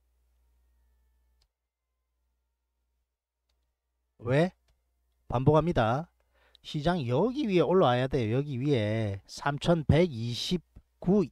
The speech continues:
이상 올라와야 됩니다. 아, 여기서 하면 저점 매수 아니야? 아닐 수 있다니까요. 단기적으로 오 분봉이 하락 추세로 전환돼 있는 상황입니다. 여기, 여기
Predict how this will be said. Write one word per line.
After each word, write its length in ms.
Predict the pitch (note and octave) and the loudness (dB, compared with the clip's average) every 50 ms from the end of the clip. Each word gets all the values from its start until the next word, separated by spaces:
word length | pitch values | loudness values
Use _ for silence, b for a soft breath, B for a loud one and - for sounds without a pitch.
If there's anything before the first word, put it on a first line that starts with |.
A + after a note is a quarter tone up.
| _ | _
이상 300 | - A3+ G#3+ G#3+ G3 D#3 - | -4 -2 0 0 -2 -2 0
올라와야 460 | - F#3+ A3 G3 C3+ A#2 B2 C3 D3+ | 2 4 6 6 6 4 2 0 0
됩니다. 580 | E3 C#3+ G#2+ F#2+ G2 - G#2+ A2+ A2 F#2 F2+ - _ _ _ _ _ _ _ _ _ _ _ _ _ - | -2 -4 -6 -6 -8 -6 -6 -4 -4 -6 -8 -14 _ _ _ _ _ _ _ _ _ _ _ _ _ -4
아, 140 | G3 - - - | -2 -2 0 4
여기서 300 | E3+ G#3 A3+ G3 - F#3+ | 4 6 6 6 4 4
하면 100 | G3 E3 | 4 6
저점 260 | - C3+ C3+ - G#3+ A3 | 6 4 6 6 6 8
매수 240 | G3 D#3+ D3+ G3 | 8 8 10 10
아니야? 300 | F#3+ D#3 D#3 E3+ F#3+ A3 _ _ _ _ _ _ _ - | 8 8 6 2 0 0 _ _ _ _ _ _ _ -4
아닐 400 | - - - F3 F#3 G3+ A3 A#3 | 0 6 6 6 8 8 4 2
수 100 | - - | 4 2
있다니까요. 560 | G3 - - E3 D3 C#3+ - C3+ C3 C#3 E3+ G#3+ - _ _ - _ _ _ _ _ _ _ _ - | 0 2 2 2 0 2 -2 -2 -2 -2 -2 -4 -4 _ _ -20 _ _ _ _ _ _ _ _ -4
단기적으로 640 | - B2 C#3+ E3 F#3+ G#3+ G3+ G3+ E3+ D#3+ C#3+ C3 | -2 0 0 2 2 6 6 6 8 8 8 8
오 80 | C3+ C#3 | 8 6
분봉이 380 | D#3+ G3+ G3+ G#3+ G#3 F#3+ D#3 | 6 6 8 8 8 8 6
하락 260 | C3 - D#3+ F3 F#3+ - | 2 2 4 2 2 2
추세로 400 | - B3 G3+ - G3 D#3 D3+ C3 | 0 -6 0 2 4 4 4 2
전환돼 480 | - - G#2 A2 B2+ D#3+ F3+ G3 A3+ G#3+ | 0 -2 -2 0 0 2 4 4 4 4
있는 160 | F3 C#3+ C#3 | 4 0 -4
상황입니다. 760 | B2+ D#3 D3 C#3+ D3 B2+ G#2+ G#2 G#2 - B2+ B2+ A2 G2 _ _ _ _ _ _ _ - D#3 | -4 -4 -4 -4 -4 -4 -6 -6 -4 -2 -2 -2 -2 -4 _ _ _ _ _ _ _ 0 2
여기, 200 | F3 G3 F3 E3+ | 2 4 6 4
여기 320 | E3+ F3 D#3 B2+ G2+ | 4 4 2 -2 -2